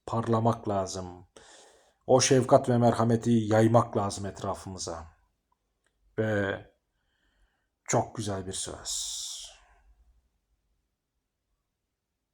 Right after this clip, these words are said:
Yüce Peygamber'den diyor ki, "Merhamet etmeyene merhamet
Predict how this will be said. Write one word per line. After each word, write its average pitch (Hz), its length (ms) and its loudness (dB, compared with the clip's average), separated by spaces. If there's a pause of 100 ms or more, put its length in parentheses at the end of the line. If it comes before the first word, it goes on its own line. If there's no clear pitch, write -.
(600)
Yüce 113 320 -2
Peygamber'den 101 880 -4 (220)
diyor 120 320 0
ki, 104 460 -2 (1900)
"Merhamet 117 720 0 (200)
etmeyene 104 1200 -2
merhamet 98 960 -6